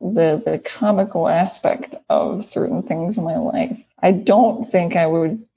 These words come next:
have gone this far, for sure. So I think the, the sense of humor for me has been my superpower. But I, w-, I say to Dan a lot that I wish that I knew every language in the world, which is over six thousand languages,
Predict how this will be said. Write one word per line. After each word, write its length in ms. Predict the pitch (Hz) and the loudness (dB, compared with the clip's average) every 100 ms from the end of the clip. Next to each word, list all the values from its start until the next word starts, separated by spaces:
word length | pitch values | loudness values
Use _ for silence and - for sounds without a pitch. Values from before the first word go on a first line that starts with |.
| - | -6
have 200 | 185 226 | -6 -2
gone 300 | 151 - - | 0 2 0
this 160 | - - | -2 -6
far, 500 | - 143 - - - | -4 -2 -2 -4 -8
for 180 | 156 - | -4 -4
sure. 420 | - 143 - - | -2 -2 -2 -4
So 200 | - - | -2 0
I 100 | - | 2
think 300 | - 208 - | 2 0 0
the, 340 | - - - - | 2 2 2 0
the 120 | 190 | -2
sense 340 | - 175 175 | -2 -2 -2
of 80 | - | -4
humor 400 | - - - - - | -6 -2 0 0 -2
for 140 | - - | -6 -2
me 280 | - - - | 0 0 0
has 240 | 185 - | 0 -2
been 220 | - - | -2 2
my 80 | - | 2
superpower. 880 | 180 - - - 220 202 - - - - | 0 -4 -8 -8 -10 -6 -2 -2 -4 -4
But 120 | - 180 | 2 4
I, 120 | 190 | 6
w-, 300 | 190 208 233 | 4 4 4
I 200 | 196 196 | 2 2
say 560 | - 233 226 226 214 | 0 2 6 6 4
to 160 | 214 175 | 2 -2
Dan 340 | 170 180 175 | 2 2 2
a 100 | 156 | 0
lot 440 | - - 165 - - | -2 -2 -2 -4 -4
that 120 | - | 0
I 140 | 160 82 | 2 2
wish 480 | 185 180 196 - - | -2 -2 -4 -8 -6
that 180 | - 175 190 | 0 2 2
I 360 | - - - | -2 -8 -12
knew 400 | 190 180 180 - - | -6 -2 -2 -2 0
every 380 | 185 294 214 208 | 0 2 2 0
language 920 | 180 170 175 170 - - - - - - | 0 -2 -2 -2 -2 -2 -4 -8 -10 -4
in 160 | - | -2
the 80 | - | -2
world, 500 | - - - 110 - | -2 -4 -2 -6 -6
which 180 | 180 226 | -4 0
is 120 | 220 | 2
over 180 | 180 165 | 2 2
six 300 | - - - | -2 -6 2
thousand 420 | 156 147 170 135 | 2 2 -2 -4
languages, 540 | - - 247 320 311 | -4 -6 -4 0 0